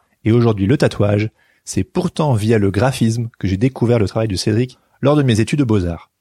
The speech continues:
Ses personnages sympathiques collés dans la rue, ses affiches pour le festival Mars Attack à Marseille, ses pochettes d'albums et surtout son travail de typographie à la main,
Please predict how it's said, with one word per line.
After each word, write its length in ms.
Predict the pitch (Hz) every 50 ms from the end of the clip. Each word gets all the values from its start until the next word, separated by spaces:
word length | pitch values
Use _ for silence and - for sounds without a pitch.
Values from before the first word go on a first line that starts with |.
| _ _
Ses 180 | - - 131 123
personnages 520 | - 180 170 - 170 147 120 110 104 -
sympathiques 540 | - 185 170 - 170 156 - - 151 - _
collés 220 | - 156 151 156
dans 80 | 135 127
la 120 | 117 107
rue, 220 | 98 104 120 156 - _ _ _ _ _ _ _
ses 300 | - - - 131 117 113
affiches 340 | 170 - - - 196 175 -
pour 100 | - 123
le 80 | 110 110
festival 480 | - 160 160 - - 135 123 117 113
Mars 240 | 120 147 170 - -
Attack 260 | 160 - 147 143 -
à 40 | 147
Marseille, 500 | 127 113 - - - 113 113 117 123 - _ _ _ _ _ _
ses 180 | - - 101 -
pochettes 340 | - 170 170 - - 170
d'albums 460 | 139 143 131 123 120 120 117 117 107 - _ -
et 60 | -
surtout 520 | - - - 147 135 - - 151 151 156 - _ _ _ _ _ _
son 180 | - - 101 92
travail 300 | - - 127 131 139 135
de 80 | 104
typographie 580 | - - 151 - 165 139 120 110 107 - - 131
à 60 | 104
la 80 | 98 95
main, 180 | 101 104 120